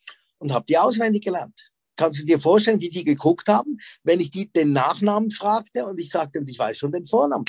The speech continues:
zack, oder? Und zwar schwierige No-, Vornamen. Serdar zum Beispiel und seine Frau, das war die, die, äh, Dasha, schrieb sich aber D A S A. Die, äh, der, der Saal war wie gebannt, das war der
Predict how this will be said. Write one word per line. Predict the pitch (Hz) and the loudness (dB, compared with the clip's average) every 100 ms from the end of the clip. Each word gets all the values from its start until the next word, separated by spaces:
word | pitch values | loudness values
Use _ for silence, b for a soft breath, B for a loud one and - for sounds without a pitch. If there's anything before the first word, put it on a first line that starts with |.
| - | -2
zack, | 247 214 - | -2 -2 -6
oder? | 131 139 b - | -6 -6 b 0
Und | 147 143 | 2 2
zwar | 117 107 | 0 -2
schwierige | - 220 262 214 185 | -2 -2 0 0 0
No-, | 160 131 143 151 | -2 -6 -10 -2
Vornamen. | 165 160 101 98 B B - | -2 0 -4 -8 B B -14
Serdar | - 151 156 180 147 131 110 104 | -2 2 2 2 0 -2 -2 -10
zum | - 127 | -14 -8
Beispiel | 117 123 120 110 | -6 -6 -8 -14
und | 104 107 | -12 0
seine | 127 123 | 2 2
Frau, | - 107 127 151 B B - | -2 0 2 2 B B -10
das | 120 | -2
war | 135 123 | 0 0
die, | 135 123 b b _ _ | -2 -10 b b _ _
die, | 127 123 | -4 0
äh, | 120 117 110 | 0 0 0
Dasha, | 127 135 - - 147 110 107 104 113 | 2 2 2 -2 0 0 0 -8 -12
schrieb | - 151 143 | -6 -6 -4
sich | 135 | -2
aber | 127 117 | 0 0
D | 143 147 | 0 0
A | 127 127 | 0 -2
S | 131 127 - | -4 -6 -6
A. | 139 135 - B B B _ _ _ _ _ _ _ _ _ | -2 -2 -4 B B B _ _ _ _ _ _ _ _ _
Die, | - 240 - | -14 -14 -10
äh, | - - | -10 -8
der, | - 180 | -8 -4
der | 175 | -4
Saal | 156 175 190 | -2 0 0
war | 185 165 | 0 -4
wie | 233 | -4
gebannt, | 392 - 214 359 - | -8 -6 -6 -8 -12
das | - | -8
war | 190 196 | -4 -4
der | 180 | -4